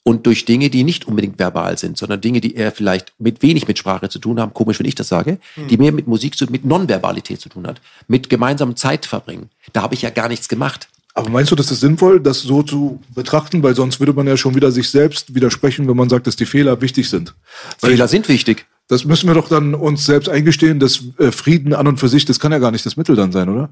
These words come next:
Speaker 3: Wenn wir mal ehrlich sind.
Speaker 1: Nein, Fehler sind wichtig, aber bei uns ist
Speaker 3: Brauchen
Speaker 1: ja so
Speaker 3: wir keinen Krieg?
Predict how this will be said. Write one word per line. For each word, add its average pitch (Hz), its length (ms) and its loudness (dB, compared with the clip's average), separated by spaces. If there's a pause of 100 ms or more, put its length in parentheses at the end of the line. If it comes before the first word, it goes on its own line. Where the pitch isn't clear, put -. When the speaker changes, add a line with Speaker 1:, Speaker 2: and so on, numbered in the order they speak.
Speaker 3:
Wenn 107 100 2
wir 113 80 4
mal 110 140 2
ehrlich 110 240 2
sind. 92 220 -6 (380)
Speaker 1:
Nein, 160 360 0 (200)
Fehler 165 320 2
sind 214 280 -4
wichtig, 117 400 -4
aber 117 120 -2
bei 117 100 0
uns 143 160 -2
ist 175 60 -4
Speaker 3:
Brauchen 123 120 4
Speaker 1:
ja 175 80 2
so 175 80 4
Speaker 3:
wir 170 40 4
keinen 180 200 0
Krieg? 185 180 -2